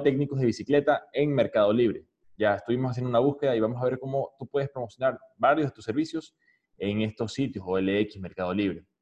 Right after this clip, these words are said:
Bien. Entonces vamos a iniciar. ¿Qué es una marca? ¿Qué sería para ti una marca? O sea, ¿qué viene a tu mente cuando tú observas este logotipo? Ya toda tu vida probablemente lo has visto, lo asocias, eh, la imagen de Coca-Cola que uno comúnmente tiene es, ah,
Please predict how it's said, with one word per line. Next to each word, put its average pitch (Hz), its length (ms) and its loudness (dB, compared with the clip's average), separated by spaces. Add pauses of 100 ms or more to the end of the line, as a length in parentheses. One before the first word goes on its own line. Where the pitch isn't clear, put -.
(560)
Bien. - 140 -10 (840)
Entonces 160 240 -2
vamos 165 160 2
a 165 40 2
iniciar. 160 480 -2 (120)
¿Qué 190 80 0
es 160 100 0
una 151 140 0
marca? 143 500 -2
¿Qué 143 80 0
sería 135 260 2
para 110 160 2
ti 110 80 -2
una 107 120 0
marca? 107 260 0
O - 20 -12
sea, 98 140 -6
¿qué 123 100 -2
viene 139 200 2
a - 40 -2
tu 120 80 -6
mente 131 480 -2 (400)
cuando 101 220 -2
tú 123 180 6
observas 120 380 6
este 113 160 0
logotipo? 98 600 0 (720)
Ya 101 280 4
toda 127 180 6
tu 139 120 4
vida 139 180 8
probablemente 127 360 2
lo 117 80 2
has 117 60 0
visto, 143 220 4
lo 113 80 4
asocias, 120 520 -2 (300)
eh, 101 140 0
la 101 160 4
imagen 117 240 2
de 120 100 2
Coca-Cola 123 600 2
que 92 320 2
uno 120 340 2
comúnmente 117 400 2
tiene 120 380 2
es, 107 40 0
ah, 113 480 4